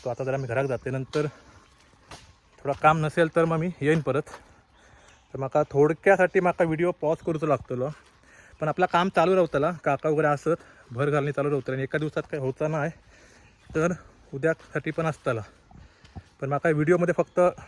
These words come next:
नुसती भर घालची दाखवची नाही, पण हे बाबा आम्ही हे अशी कामं करूची असतात किंवा अशी भर घालतात म्हणा, किंवा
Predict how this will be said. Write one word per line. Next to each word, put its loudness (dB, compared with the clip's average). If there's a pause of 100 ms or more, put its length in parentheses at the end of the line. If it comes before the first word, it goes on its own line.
(120)
नुसती -4
भर 2
घालची 2
दाखवची 0
नाही, 0
पण 2 (1160)
हे 0
बाबा 4 (240)
आम्ही -2 (1600)
हे 0
अशी -2
कामं 4
करूची 2
असतात 0
किंवा 2
अशी -2 (680)
भर 2
घालतात 2
म्हणा, -2
किंवा 0